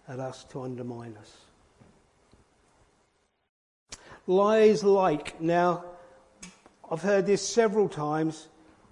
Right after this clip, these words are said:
"I don't hear Jesus. I don't hear him talk to me." It's a lie.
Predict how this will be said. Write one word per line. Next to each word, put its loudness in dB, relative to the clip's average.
"I -10
don't -6
hear -8
Jesus. -18
I -16
don't -4
hear -4
him -6
talk -14
to -20
me." -20
It's -20
a -6
lie. -12